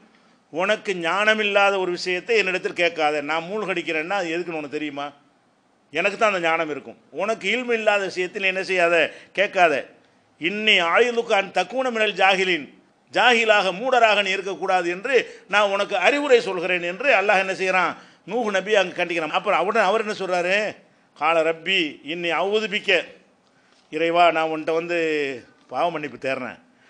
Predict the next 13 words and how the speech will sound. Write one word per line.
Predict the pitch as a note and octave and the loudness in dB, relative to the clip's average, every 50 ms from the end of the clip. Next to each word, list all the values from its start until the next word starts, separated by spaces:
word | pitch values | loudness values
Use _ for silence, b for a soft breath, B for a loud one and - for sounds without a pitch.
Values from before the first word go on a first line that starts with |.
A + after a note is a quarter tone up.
| b b b | b b b
"அன் | - E3 F3+ F3+ | -4 -4 -4 -2
அஸ்அலக | - - A3+ A3 - A#3+ G#3+ G3+ G3+ - F#3+ F3+ | -4 -4 -4 -4 0 2 4 4 4 2 0 -4
மா | E3+ E3+ F#3 F#3+ | -4 0 0 2
லைஸ | F#3+ G3 G#3 G3 - F#3+ F#3+ | 4 4 2 2 -2 -2 -4
லீ | F#3 F#3 F#3 | -2 -2 -2
பிஹி | F#3 F3+ F#3 E3+ G3+ G3+ | -2 -2 -4 -4 0 0
இல்முன்", | G#3+ B3 A#3+ A3 G#3 E3 A#2 - - _ _ _ _ _ _ _ | 0 0 0 -2 -6 -6 -8 -14 -20 _ _ _ _ _ _ _
எனக்கு | C3+ D3+ E3 F3+ F3+ - D#3+ | -8 -6 -6 -6 -8 -8 -10
இல்மு | D3+ D#3 F3+ G3 G3+ G3 F#3+ | -8 -6 -8 -8 -8 -10 -10
இல்லாத | F#3+ F3+ F3+ F3+ F3+ F3+ F#3 D#3+ | -10 -4 0 2 2 2 0 -2
விஷயம் | C#3 D3 B2+ | -8 -10 -8
தெரியாதனமா | E3 E3+ E3+ E3 D#3+ E3+ E3+ D#3+ C#3 | -4 -2 -2 -2 -2 -4 -8 -8 -4
கேட்டுப்புட்டேன், | D3+ E3+ F3 F3 D#3+ E3+ D3 D#3 C#3 A2+ | -4 -4 -4 -4 -8 -10 -10 -10 -10 -12